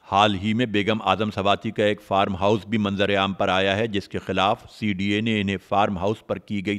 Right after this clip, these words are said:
तमाम गैर कानूनी तामीरात मुनहदम करने का इंदिया दे दिया है। आजम सवाती का नाम सबसे पहले इमरान खान की हुकूमत में उस वक्त सामने आया जब बनी गाला में कायम आजम सवाती के महल में गरीब देहातियों की गाय घुसाई थी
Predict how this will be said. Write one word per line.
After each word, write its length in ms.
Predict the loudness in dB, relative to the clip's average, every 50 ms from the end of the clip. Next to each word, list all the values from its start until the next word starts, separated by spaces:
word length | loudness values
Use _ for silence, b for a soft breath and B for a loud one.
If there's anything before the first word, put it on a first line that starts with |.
| -6 -6
तमाम 300 | -4 -2 0 0 0 0 0
गैर 220 | -2 -2 -2 -2 -2
कानूनी 300 | -2 -2 -2 -2 -2 -4 -4
तामीरात 560 | -4 -4 -2 -2 -2 0 0 0 -2 -2 -4 -4
मुनहदम 380 | -4 -4 -2 -2 -4 -4 -4
करने 320 | -4 -4 -4 -4 -4 -4 -4
का 140 | -2 -2 -2
इंदिया 400 | -2 -2 -4 -4 -2 0 0 0
दे 180 | 0 -2 -2 -4
दिया 260 | -4 -2 -2 0 0
है। 180 | -2 -4 -8 b b b b 0
आजम 280 | 0 2 2 2 0 0
सवाती 440 | 0 2 4 4 4 4 2 -2
का 140 | 0 0 0
नाम 360 | 0 2 0 0 0 0 -2
सबसे 360 | -4 -4 -6 -6 -4 -6 -8 -4
पहले 320 | -2 0 0 0 0 0
इमरान 340 | -2 0 2 2 2 2 0
खान 280 | -2 -2 -2 0 0 -2
की 140 | -2 -4 -2
हुकूमत 500 | -2 -2 -4 -4 -2 -2 0 -2 -2 -2
में 80 | -4 -4
उस 260 | -4 -6 -8 -4 -2
वक्त 260 | -2 -2 -4 -6 -4
सामने 320 | -2 0 0 0 0 2
आया 280 | 2 2 2 2 2 0
जब 220 | 0 0 -2 0 -2
बनी 240 | -2 -2 0 -2 -2
गाला 320 | 0 0 2 2 2 2
में 120 | 0 -2 -4 -4
कायम 260 | -2 -2 0 0 0 0
आजम 260 | 0 0 -2 -4 -4
सवाती 400 | -6 -4 -4 -4 -4 -4 -8 -6
के 120 | -6 -4 -2
महल 280 | -2 -2 -2 -2 -2
में 160 | -2 -2 -2 -2 -2
गरीब 300 | -4 -4 -4 -6 -4 -4
देहातियों 440 | -4 -2 -2 -2 -4 -4 -6 -6 -6
की 140 | -6 -8 -6
गाय 280 | -2 0 2 2 2 0
घुसाई 400 | -2 -4 -4 -4 -4 -4 -4 -6
थी 200 | -6 -8 -8